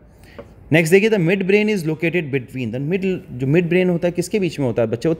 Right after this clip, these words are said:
thalamus, hypothalamus and pons के बीच में प्रेजेंट होगा, है ना। तो यहाँ पे आपका जो option टू है is the right answer।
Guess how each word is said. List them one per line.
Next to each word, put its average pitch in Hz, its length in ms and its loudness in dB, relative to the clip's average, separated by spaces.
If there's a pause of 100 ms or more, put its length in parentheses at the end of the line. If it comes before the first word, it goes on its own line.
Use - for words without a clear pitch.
thalamus, 165 420 4
hypothalamus 147 680 -2
and 143 140 -6
pons 113 220 -6
के 110 100 -4
बीच 101 260 -8
में 104 100 -8
प्रेजेंट 87 420 -8
होगा, - 180 -12 (120)
है - 60 -6
ना। - 100 -6 (260)
तो 110 60 2
यहाँ 110 360 2
पे 139 80 2
आपका 113 380 -2
जो 120 140 0 (100)
option 156 260 -4 (100)
टू 113 140 -2
है 113 340 0
is 101 200 -4
the 151 140 0
right 95 300 -6
answer। - 260 -20